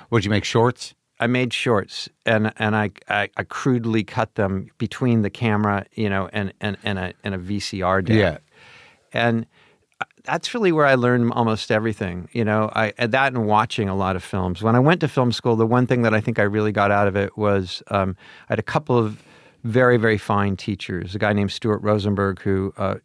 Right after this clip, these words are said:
Speaker 2: is no longer with us, who, um, had a big background in, um, television, but had also directed, like, Cool Hand Luke and
Speaker 1: Mm.
Speaker 2: films like that. And he was a very practical,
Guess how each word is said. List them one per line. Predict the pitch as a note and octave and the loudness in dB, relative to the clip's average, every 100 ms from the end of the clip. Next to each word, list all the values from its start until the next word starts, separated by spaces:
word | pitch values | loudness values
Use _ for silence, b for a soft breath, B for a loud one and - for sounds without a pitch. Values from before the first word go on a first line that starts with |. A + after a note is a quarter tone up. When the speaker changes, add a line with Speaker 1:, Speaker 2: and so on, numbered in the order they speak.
| _ | _
Speaker 2:
is | G#2+ - G2+ | -12 -10 -4
no | G#2 | -2
longer | G2 G2 G2 | 0 0 0
with | G2 | -2
us, | G2+ | -4
who, | - G2 F#2+ - | -4 -4 -4 -4
um, | F#2+ F#2 - B B B | -4 -4 -10 B B B
had | A#2 | -2
a | G#2 G2+ _ _ - G#2 | -2 -4 _ _ -14 -2
big | C3 G#2+ | 0 2
background | A#2 - A2 F#2+ | -2 0 0 0
in, | F#2 F#2+ G#2+ - | -2 -4 -8 -8
um, | F#2 F2+ F#2+ G#2+ - | -6 -6 -8 -12 -4
television, | D3 C3+ G#2 G2 F#2+ | 0 2 0 -2 -2
but | G2 | -2
had | - | 0
also | A2+ G2+ G#2+ | 0 0 -2
directed, | F#2 G#2 F#2 G2+ | -2 -4 -4 -6
like, | F#2 | -10
Cool | - A2+ F#2 | -8 -8 -4
Hand | F2 F2 | -4 -2
Luke | G2+ G2+ | -2 -2
and | A2+ A2 F2 | 0 0 0
Speaker 1:
Mm. | |
Speaker 2:
films | F#2+ F#2 | -4 -6
like | F#2 F2+ | -8 -6
that. | - G2+ G2+ - | 0 0 0 -2
And | G2 | -2
he | |
was | A2 | 0
a | |
very | G2+ A#2 | 0 0
practical, | - - B2 A2+ - G#2+ G#2+ F#2+ | -2 -4 -2 -2 -4 0 0 0